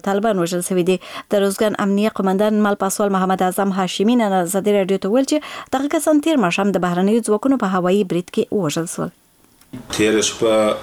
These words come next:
Speaker 2: په شپږ نیمو بجو باندې د هوایي برید په طرز کې د خانقې په سیمه کې چې مربوط د ترینکوټ د مرکز کېږي، دوه ویشت مخالفین، چې په قومندان یې په نامه د حمدالله وو، دوی د بینه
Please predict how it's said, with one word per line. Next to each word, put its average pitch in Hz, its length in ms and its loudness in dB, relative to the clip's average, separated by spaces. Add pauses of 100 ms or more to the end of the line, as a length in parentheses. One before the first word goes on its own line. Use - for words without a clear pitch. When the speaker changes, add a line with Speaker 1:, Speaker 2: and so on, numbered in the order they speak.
(120)
Speaker 2:
په 95 300 0
شپږ 90 340 -2
نیمو 104 240 2
بجو 98 320 2
باندې 98 540 -2
د 87 100 -2
هوایي 95 340 2 (120)
برید 101 280 -2
په 90 160 -4
طرز 98 300 0
کې 87 100 -4 (240)
د 90 380 -2
خانقې 98 540 0
په - 100 0
سیمه 104 260 0
کې 107 120 -2 (100)
چې - 60 -4 (120)
مربوط 92 480 0
د 98 260 2 (220)
ترینکوټ 92 540 -2
د 92 100 0
مرکز 90 400 -2
کېږي، 98 320 0 (560)
دوه 104 240 4
ویشت - 500 -6 (140)
مخالفین، 95 680 0 (600)
چې - 120 0 (200)
په 95 320 -2
قومندان 92 480 0
یې 95 160 -2
په 92 140 0
نامه 98 260 0
د - 80 -8
حمدالله 95 480 0
وو، 104 180 0 (140)
دوی 98 180 0
د 90 140 -2
بینه 87 240 -2